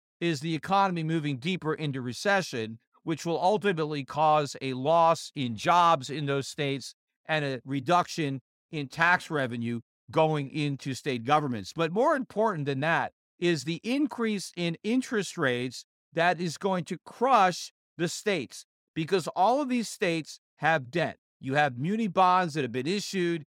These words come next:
the state governments, local governments, and a lot of this debt is gonna mature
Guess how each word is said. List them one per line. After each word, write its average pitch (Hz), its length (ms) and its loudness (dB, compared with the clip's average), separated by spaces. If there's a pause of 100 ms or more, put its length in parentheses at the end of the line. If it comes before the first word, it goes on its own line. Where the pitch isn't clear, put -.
(180)
the 117 60 -8
state 196 380 -2
governments, 170 720 0
local 170 400 0
governments, 156 640 0 (300)
and 156 160 -2
a 151 60 2
lot 180 340 2
of 247 40 -4
this 220 280 -4
debt 160 320 0 (240)
is 120 180 -6
gonna 160 240 0
mature 151 720 0